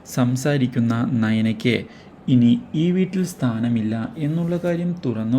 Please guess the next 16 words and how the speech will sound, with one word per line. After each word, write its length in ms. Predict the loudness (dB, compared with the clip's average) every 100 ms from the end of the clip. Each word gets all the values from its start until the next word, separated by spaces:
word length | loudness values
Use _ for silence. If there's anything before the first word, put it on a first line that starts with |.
| 0
പറയുകയും 540 | -2 -4 0 2 2 0 -10 -20 -20 -6 -2
അതുകൊണ്ട് 380 | 2 2 2 0
തന്നെ 240 | 0 0 -2 -4 -14 -20 -4 0
ഇനി 200 | 4 4 2 -6 -20 -16 -2 4
നീ 140 | 4 4 0 -10 -18 -4
എൻ്റെ 240 | 0 2 2 0
ജീവിതത്തിൽ 560 | 2 4 4 2 0 -2 -2 -2
ഇല്ല 180 | 0 0 0 2
എന്നുള്ള 300 | 2 2 2 0
കാര്യവും 400 | 0 0 -2 -2 -4
തുറന്ന് 400 | -4 0 2 2 0 0
പറയുകയും 560 | -2 0 0 0 2 0
ചെയ്യുന്നു. 320 | 2 2 2 2 -4 -14 -20 -20 -8 -6
അപ്രതീക്ഷിതമായ 840 | -2 0 -2 -2 -2 0 0 0 0 -4 -2 -2
ഈ 20 | -2
സംഭവങ്ങൾ 540 | -2 -2 -2 -2 0